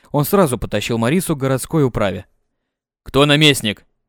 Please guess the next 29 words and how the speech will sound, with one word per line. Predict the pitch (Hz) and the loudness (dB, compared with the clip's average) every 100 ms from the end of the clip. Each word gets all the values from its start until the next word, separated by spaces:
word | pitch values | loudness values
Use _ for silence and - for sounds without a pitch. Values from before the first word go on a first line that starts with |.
| _ _ - | _ _ -20
спросил | - 104 101 143 156 | -10 -6 -4 -2 0
он | 135 | 0
хмурого | 147 165 170 143 | 0 2 2 2
солдата | 143 131 147 151 135 | 0 -2 -2 -2 -2
Накхасита. | 131 139 127 117 107 92 - _ _ - | -4 -4 -6 -6 -8 -10 -14 _ _ -6
«И | 113 | 0
вы | 143 | 0
в | - | 2
курсе, | 220 180 151 | 0 2 0
что | - 139 | 4 4
у | |
вас | 147 123 | 4 2
с | |
запада | 151 190 143 117 | 2 2 2 0
слепое | 135 139 170 151 | -2 2 4 4
пятно? | 175 180 127 98 _ _ 107 | 2 2 -2 -2 _ _ -8
Это | 107 | -6
караул | 135 160 175 220 180 | -2 2 2 4 4
или | 139 | 2
цирк | 131 170 151 | 2 0 2
уродцев?» | 196 185 117 101 - _ _ _ _ _ _ | 4 4 2 -4 -8 _ _ _ _ _ _
«Так | - 185 | -6 0
ведь | 196 | 0
спокойно | - 214 277 226 147 | 0 0 2 2 2
в | |
городе. | 151 226 123 92 - _ _ | 4 4 2 -4 -16 _ _
Уже | 120 127 185 | -4 0 2
одна | 175 202 | 2 2
показуха, | 196 214 220 214 - 101 | 0 0 2 0 0 -6